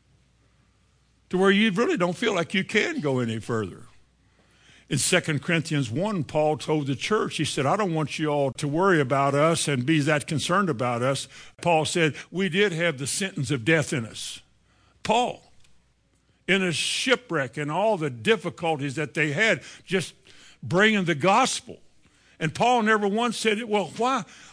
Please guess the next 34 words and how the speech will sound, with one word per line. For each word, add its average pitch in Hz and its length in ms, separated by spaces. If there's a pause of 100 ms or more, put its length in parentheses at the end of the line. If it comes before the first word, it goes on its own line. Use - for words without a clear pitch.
I'm 294 200
trying 240 340
to 220 60
preach 247 380
the 202 100
gospel 208 500
and 196 160
advance 214 460
the 196 80
kingdom 233 420
and 185 120
get 190 240
people 208 280
saved, 226 440
and 190 180 (920)
I'm 233 180
having 214 300
all 220 200
this 214 140
trouble, 247 360
and 208 240
it 220 140
doesn't 233 240
seem 240 260
like 226 240
you're 233 140
doing 226 260
anything 240 380
about 277 340
it." 240 160 (840)
Christians 277 440
talk 247 300
like 165 200
that. 113 260